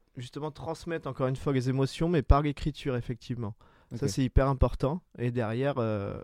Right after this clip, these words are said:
Speaker 1: pff, bah, justement niveau compétences techniques et artistiques, on est sur les meilleurs, quoi, clairement. Donc ils arrivent à transmettre ces petits trucs-là.
Speaker 2: D'accord, mais tout se joue à l'écriture, quoi.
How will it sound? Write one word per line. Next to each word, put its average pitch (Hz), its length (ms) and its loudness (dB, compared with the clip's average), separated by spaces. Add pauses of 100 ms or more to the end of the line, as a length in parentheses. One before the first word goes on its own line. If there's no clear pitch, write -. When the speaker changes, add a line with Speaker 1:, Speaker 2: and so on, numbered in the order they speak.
(120)
Speaker 1:
pff, - 100 -8 (360)
bah, 104 180 -6
justement 120 380 -6
niveau 107 300 -4
compétences 123 540 -4
techniques 127 520 -8
et 113 40 -4
artistiques, - 640 -6
on 110 140 -6
est 107 80 -4
sur 110 220 -6
les 107 100 -2
meilleurs, 123 380 -4
quoi, 110 180 -16 (100)
clairement. 110 360 -10 (640)
Donc 135 260 -2
ils 127 140 -2
arrivent 135 180 4
à 120 60 4
transmettre 143 600 -4
ces - 120 -4
petits - 240 -10
trucs-là. 110 300 -4
Speaker 2:
D'accord, 110 180 4
mais 117 100 2
tout 139 140 0
se 139 140 0
joue 127 120 2
à 139 80 6
l'écriture, 120 420 -2
quoi. - 120 -16